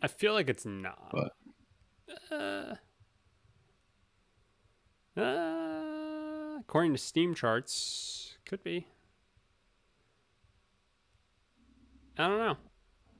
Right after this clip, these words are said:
Speaker 2: Oh. Anyway, still a large amount of daily concurrent players.
Speaker 1: Yeah, and they, uh, it officially passed The Witcher for, like,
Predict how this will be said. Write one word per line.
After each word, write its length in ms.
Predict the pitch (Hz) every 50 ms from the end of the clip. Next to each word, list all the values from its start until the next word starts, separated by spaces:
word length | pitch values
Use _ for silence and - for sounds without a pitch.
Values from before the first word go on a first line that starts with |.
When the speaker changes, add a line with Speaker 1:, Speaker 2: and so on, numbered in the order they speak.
| - - - -
Speaker 2:
Oh. 220 | 143 139 - - - - - - - - - - - - - -
Anyway, 400 | 143 131 110 92 85 - 92 90 -
still 260 | - - - 156 139
a 80 | 127
large 240 | 113 107 104 107 98
amount 320 | 98 98 98 95 95 90 87
of 80 | - - - - - - - - - - - - - - - _ _ _ _ _ _ _ _ _ _ - - - - -
daily 280 | - 117 107 98 98 92
concurrent 480 | - - 95 92 - 95 85 80 85 -
players. 320 | 95 80 69 67 69 -
Speaker 1:
Yeah, 500 | 135 147 156 143 123 107 98 92 98 110 - - -
and 760 | 139 127 123 120 117 117 113 110 110 107 107 107 110 110 110 - -
they, 880 | 120 113 113 113 113 113 110 107 107 104 104 104 104 104 104 107 113 123 - - _ - _ _ - - - - - - - - - - - - - -
uh, 600 | - 110 101 101 98 101 107 113 117 123 131 135 135 - - - - - - - - - - - - - - -
it 160 | - 131 120 113
officially 460 | 113 - 165 147 - - - 135 113
passed 580 | - - - 113 107 110 117 - - - - -
The 80 | 113
Witcher 440 | 98 98 101 98 - - 135 135 135
for, 200 | 127 - 117 104
like, 260 | 98 95 95 - -